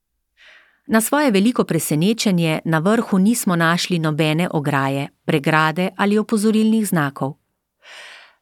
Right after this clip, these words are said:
Prijateljsko razpoložen čuvaj nam je rekel, da to službo opravlja že več kakor dvajset let.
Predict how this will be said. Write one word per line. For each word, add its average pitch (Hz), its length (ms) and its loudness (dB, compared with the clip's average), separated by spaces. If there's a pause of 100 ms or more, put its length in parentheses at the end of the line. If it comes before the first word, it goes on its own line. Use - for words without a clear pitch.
(100)
Prijateljsko 254 640 0
razpoložen 160 640 0
čuvaj 180 380 0
nam 208 180 0
je 202 100 2
rekel, 180 520 0
da 160 160 -2
to 262 200 -2
službo 220 400 0
opravlja 180 640 0
že 196 180 -2
več 180 260 -2
kakor 185 360 -2
dvajset 170 600 -2
let. 131 340 -6